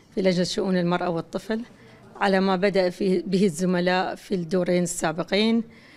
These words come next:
وفي العمل مع الحكومة الموقرة بقيادة صاحب السمو الملكي ولي العهد رئيس مجلس الوزراء حفظه الله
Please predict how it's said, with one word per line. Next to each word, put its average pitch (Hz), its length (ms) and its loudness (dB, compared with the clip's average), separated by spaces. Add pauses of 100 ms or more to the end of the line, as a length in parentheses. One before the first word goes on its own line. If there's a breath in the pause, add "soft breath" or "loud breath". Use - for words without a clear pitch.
(380 loud breath)
وفي 214 200 -4
العمل 196 440 2
مع 185 240 0
الحكومة 185 440 -4
الموقرة 202 560 0
بقيادة 180 480 -2
صاحب 180 380 -8
السمو 180 380 -2
الملكي 180 720 -2 (600 loud breath)
ولي 185 360 2
العهد 185 420 0
رئيس - 320 -6
مجلس 180 280 -6
الوزراء 180 440 0
حفظه 180 420 -6
الله 180 360 -2